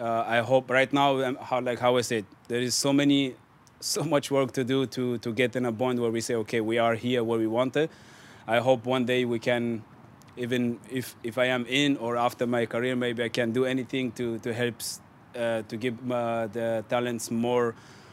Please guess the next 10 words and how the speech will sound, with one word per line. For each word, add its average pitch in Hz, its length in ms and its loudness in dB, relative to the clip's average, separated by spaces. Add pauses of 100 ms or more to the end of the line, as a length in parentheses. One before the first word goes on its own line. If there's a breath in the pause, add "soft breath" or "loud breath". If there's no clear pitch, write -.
(160 soft breath)
more, 117 360 0
more 117 220 0
chance 123 340 -2
to 123 100 -8
get 113 220 -4
out 120 240 4
of 117 140 -4
the 113 460 0
country, 123 440 -2
or 113 260 0